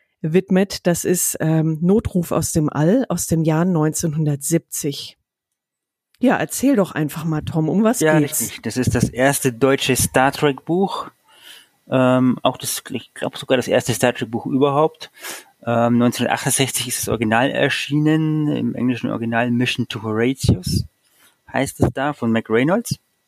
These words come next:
Speaker 2: Kam dann neunzehnhundertsiebzig nach Deutschland im Franz Schneider Verlag.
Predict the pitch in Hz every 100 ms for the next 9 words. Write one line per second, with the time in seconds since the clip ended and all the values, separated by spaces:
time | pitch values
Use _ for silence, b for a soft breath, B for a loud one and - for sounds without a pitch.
0 | _ _ _ _ _ _ _ _ _ -
1 | - 120 120 120 117 113 117 113 104 127
2 | - 117 110 104 104 117 - 170 190 -
3 | b b _ - 113 110 - - 120 110
4 | 107 - - - 123 143 117 107 107 123
5 | 160 -